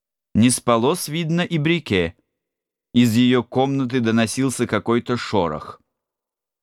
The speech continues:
«Примеряет новые платья», подумала Лоран. Потом всё стихло.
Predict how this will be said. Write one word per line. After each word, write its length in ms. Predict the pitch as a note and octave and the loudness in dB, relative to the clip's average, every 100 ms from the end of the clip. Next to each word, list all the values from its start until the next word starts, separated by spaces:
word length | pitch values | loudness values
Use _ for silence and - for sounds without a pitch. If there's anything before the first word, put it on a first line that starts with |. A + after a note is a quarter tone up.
| _ _ _ _ _ _ - | _ _ _ _ _ _ -2
«Примеряет 640 | F3 F#3+ F#3+ G#3 F#3+ E3+ | 2 4 4 2 0 -2
новые 460 | D3+ E3+ F3 D3+ C#3+ | -2 -2 -2 0 -2
платья», 640 | - C3 D3 - - C2 - _ _ _ _ _ _ _ _ _ | -2 -4 -4 -6 -10 -10 -12 _ _ _ _ _ _ _ _ _
подумала 640 | E2 E2 F2+ F2 E2 D#2+ - | -2 2 2 2 0 -2 -2
Лоран. 560 | F2 E2+ D#2+ D2+ C#2+ - _ _ _ _ _ _ _ _ _ _ | -2 -2 -2 -4 -8 -14 _ _ _ _ _ _ _ _ _ _
Потом 360 | E2+ E2+ D3+ F3+ | -2 0 0 0
всё 180 | - F3 | -2 -4
стихло. 640 | - - F2 - F2 F#2 | -4 -4 -4 -2 -4 -4